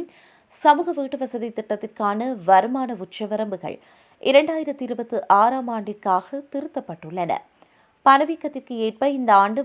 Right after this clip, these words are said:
வருமான வரம்பு பூஜ்ஜியம் தசம் எட்டு ஏழு சதவீதம் அதிகரிக்கப்பட்டுள்ளது. பிரான்சில் தற்போது சுமார் நான்கு தசம் ஆறு மில்லியன் குடும்பங்கள் இத்தகைய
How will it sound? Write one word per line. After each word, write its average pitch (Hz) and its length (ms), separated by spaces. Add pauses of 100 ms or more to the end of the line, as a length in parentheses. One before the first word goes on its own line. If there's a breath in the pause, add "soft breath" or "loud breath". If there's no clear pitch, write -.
வருமான 208 440
வரம்பு 202 300
பூஜ்ஜியம் 220 560
தசம் 214 340 (640 soft breath)
எட்டு 294 180 (120)
ஏழு 247 120 (100)
சதவீதம் 208 500 (180)
அதிகரிக்கப்பட்டுள்ளது. 196 1000 (480 soft breath)
பிரான்சில் 214 540
தற்போது 208 360 (120)
சுமார் 185 360
நான்கு 196 320
தசம் 339 420
ஆறு 302 220
மில்லியன் 214 380
குடும்பங்கள் 190 520
இத்தகைய 220 360